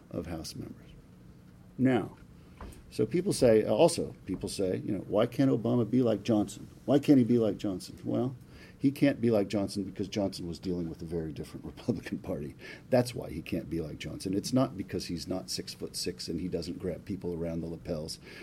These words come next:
Yeah, he doesn't do that. He could probably use a little bit more of that. But Lyndon Johnson was dealing with a Republican Party that was, like,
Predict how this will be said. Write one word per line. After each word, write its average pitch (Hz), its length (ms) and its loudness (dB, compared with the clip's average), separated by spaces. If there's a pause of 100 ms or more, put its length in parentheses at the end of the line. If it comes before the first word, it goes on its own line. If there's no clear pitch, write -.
(160)
Yeah, 110 220 4
he 95 140 -2
doesn't 107 360 4
do 95 160 -2
that. 92 220 -2
He 95 100 -4
could 92 160 -8
probably 90 400 -2
use 90 220 -4
a 98 40 -8
little 87 180 -6
bit 85 200 -8
more 87 180 -2
of 80 80 -6
that. 87 220 -4 (420)
But - 100 -2
Lyndon 127 380 6
Johnson 104 420 4
was 85 120 -2
dealing 92 360 0
with 82 140 -6
a 90 60 -8
Republican 85 540 -6
Party 92 400 -2
that 92 200 -4
was, - 120 -6
like, 95 180 -2